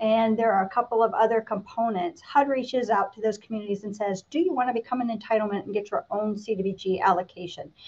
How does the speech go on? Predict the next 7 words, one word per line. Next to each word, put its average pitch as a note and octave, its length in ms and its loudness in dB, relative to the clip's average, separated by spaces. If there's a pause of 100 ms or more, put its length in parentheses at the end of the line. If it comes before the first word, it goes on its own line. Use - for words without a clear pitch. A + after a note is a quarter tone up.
(260)
And B3 280 -2
if D4+ 240 4 (120)
that A#3 260 6
local A#3+ 280 0
government G#3+ 460 0
decides, G#3 460 -2
yes, G3+ 240 0